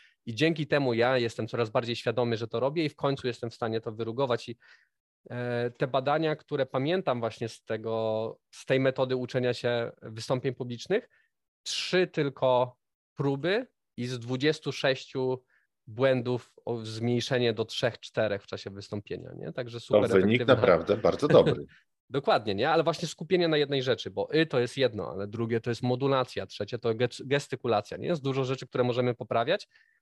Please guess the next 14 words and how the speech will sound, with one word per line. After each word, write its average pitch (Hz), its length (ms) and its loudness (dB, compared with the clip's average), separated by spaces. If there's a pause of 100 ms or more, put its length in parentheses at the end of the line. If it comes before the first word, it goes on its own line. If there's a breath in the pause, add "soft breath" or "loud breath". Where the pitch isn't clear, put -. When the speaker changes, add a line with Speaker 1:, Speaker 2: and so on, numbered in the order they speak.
(140)
Speaker 1:
no 131 120 4
i - 20 4
Speaker 2:
Tak. 139 60 2
Speaker 1:
właśnie 143 260 2
wszystkie - 400 -6
je 127 260 2
możemy 120 380 0
ćwiczyć 123 320 -8
w - 40 -16
ten 123 140 2
sam 113 160 0
sposób, 135 440 -4
wybieramy 131 480 2
jedną, 151 420 2